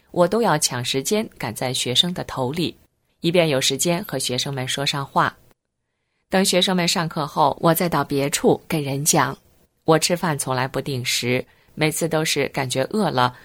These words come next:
或者估摸快到下午集体学法的时候才回家。我们这个城市不大，周围十几所学校我都很熟了，许多学生远远的就能认出我来。很多小学生老远就跟我打招呼，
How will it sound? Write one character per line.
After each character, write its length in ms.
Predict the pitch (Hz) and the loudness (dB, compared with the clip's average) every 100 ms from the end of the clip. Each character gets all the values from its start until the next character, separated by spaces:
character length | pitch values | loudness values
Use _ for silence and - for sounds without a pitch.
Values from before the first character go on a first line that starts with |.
| _ | _
或 160 | 190 | 0
者 200 | 165 147 | 2 0
估 180 | 135 226 | 0 0
摸 180 | 233 135 | 2 0
快 200 | - 151 | -2 -4
到 200 | 135 127 | -2 -2
下 240 | 127 180 139 | -2 -2 -2
午 100 | 131 | -4
集 200 | - 185 | -4 -4
体 180 | 147 | -4
学 200 | 131 156 190 | -2 -2 -4
法 200 | - 117 | -4 -4
的 100 | 147 | -2
时 160 | - | -2
候 260 | 123 135 - | 0 0 0
才 200 | - 139 | -2 -4
回 220 | 135 123 127 | -2 -4 -2
家。 300 | 156 143 - _ _ _ _ _ _ _ _ | 0 0 0 _ _ _ _ _ _ _ _
我 140 | - 165 | 2 2
们 100 | 165 | 2
这 100 | 170 | 0
个 100 | 160 | -2
城 200 | 151 139 | -2 -2
市 160 | - | -2
不 140 | 147 131 | -2 -2
大， 260 | 156 135 _ _ - | 0 -2 _ _ -2
周 160 | 180 | 2
围 180 | 175 143 | 2 2
十 200 | 156 143 | 0 0
几 140 | 147 | -2
所 200 | 156 127 | -4 -2
学 220 | 123 123 127 | -2 -2 -2
校 280 | - 131 - | 0 0 0
我 100 | 135 | -4
都 160 | 131 135 | -2 -4
很 220 | - 127 | -4 -6
熟 280 | - 131 131 | -4 -4 0
了， 240 | 143 - _ _ _ _ _ _ | 0 -2 _ _ _ _ _ _
许 160 | - 170 | -2 2
多 140 | 185 | 2
学 200 | 185 147 | 2 0
生 240 | - 165 - | 2 0 0
远 200 | 139 160 | -2 0
远 220 | 156 120 | -2 -2
的 180 | 131 131 | -2 -2
就 140 | 139 | -2
能 160 | 127 135 | -4 -4
认 180 | 185 135 | -4 -4
出 160 | - | -4
我 140 | 127 120 | -4 -2
来。 260 | 113 110 - _ _ _ _ _ _ | 0 -2 -4 _ _ _ _ _ _
很 160 | - 160 | -2 2
多 140 | 175 | 4
小 180 | 175 139 | 4 0
学 180 | 139 139 | 0 0
生 280 | - 165 - | 2 0 -2
老 200 | 135 135 | -2 0
远 200 | 156 117 | 0 -4
就 100 | 131 | -6
跟 180 | 127 135 | -6 -6
我 100 | 131 | -4
打 180 | 117 107 | -6 -4
招 260 | 147 147 | -2 -2
呼， 280 | 160 151 - | 0 0 0